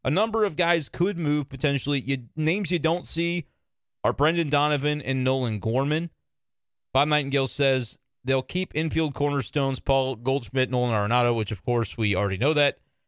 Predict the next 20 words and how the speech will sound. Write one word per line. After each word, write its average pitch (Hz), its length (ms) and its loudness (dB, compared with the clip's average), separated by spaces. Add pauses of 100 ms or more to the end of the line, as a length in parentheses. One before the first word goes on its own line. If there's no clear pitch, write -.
(100)
Same 190 320 0
for 175 120 0
Jordan 160 280 0
Walker 147 360 0
and 113 220 -4
Lars 101 220 0
Nootbaar, 151 540 0
which 110 200 -6
we 120 120 0
already 117 520 0 (320)
have 107 300 0
discussed 113 500 -2
at 104 260 -2
length. 160 360 -2 (680)
Try 175 120 4
to 170 60 4
build 151 220 2
around 143 320 2
those 131 240 0
guys 120 440 -2